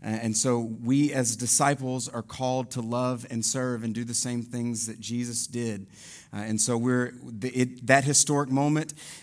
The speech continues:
uh, is one that honestly I doubted would ever happen. Uh, but it, it's a moment not to cel-, it is a moment to celebrate, but not to gloat. And, and so a, as a church in this moment, and let's just say this clearly, as a church,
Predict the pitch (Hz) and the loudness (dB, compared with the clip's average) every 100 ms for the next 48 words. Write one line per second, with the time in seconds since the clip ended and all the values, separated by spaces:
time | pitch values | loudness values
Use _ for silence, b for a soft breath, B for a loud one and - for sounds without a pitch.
0 | - 120 120 120 131 143 135 131 131 151 | 0 2 4 2 4 6 4 4 4 4
1 | - 156 139 120 131 139 135 131 135 139 | 4 2 2 2 4 4 4 0 2 2
2 | 127 127 135 160 190 190 B B B 120 | 2 2 2 0 -2 -4 B B B 2
3 | 117 113 113 131 127 - - 131 127 127 | 2 2 4 4 4 -4 -6 -4 -2 0
4 | 135 135 143 143 135 - - 127 123 139 | 2 4 6 4 2 -4 -10 0 2 4
5 | 151 143 - 156 151 147 135 139 151 170 | 2 0 2 4 2 2 0 2 2 4
6 | 170 160 139 - 147 135 135 113 120 127 | 4 2 0 2 2 2 0 -2 0 0
7 | 127 127 107 117 113 107 - - 113 110 | -2 -4 -4 0 0 0 -10 -8 -6 -2
8 | 113 107 131 117 110 B B B 120 123 | 0 0 2 0 -2 B B B -2 -2
9 | - 131 135 120 113 - 190 151 139 - | 0 2 2 2 0 2 4 4 4 -2
10 | - 139 139 135 - 131 127 120 117 120 | -2 2 2 2 2 2 2 2 -2 -4
11 | 113 - 131 120 135 120 113 - - 123 | -4 -4 -4 -2 -2 -2 -2 -6 -6 -4
12 | 110 107 117 117 110 - 185 147 131 - | -2 -2 -4 -4 -4 -2 2 2 0 -2
13 | - | -6